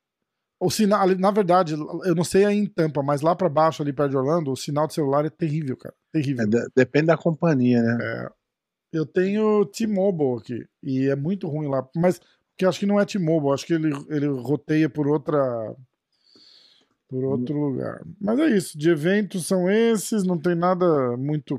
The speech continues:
Speaker 1: quente rolando. Aí tinha essa notícia do, do João Gabriel Rocha que,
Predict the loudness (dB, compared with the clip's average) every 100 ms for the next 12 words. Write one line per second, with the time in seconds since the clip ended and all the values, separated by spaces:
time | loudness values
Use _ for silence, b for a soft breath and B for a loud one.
0 | -4 -4 -4 -6 -6 -2 0 2 2 0
1 | -2 _ _ _ -4 0 0 0 0 0
2 | 0 -4 -4 -4 -2 -2 -2 -4 -6 -10
3 | -12 -6 -4 -4 -4 -4 -2 -2 -2 0
4 | 0 -2 -6 -8 -4 -4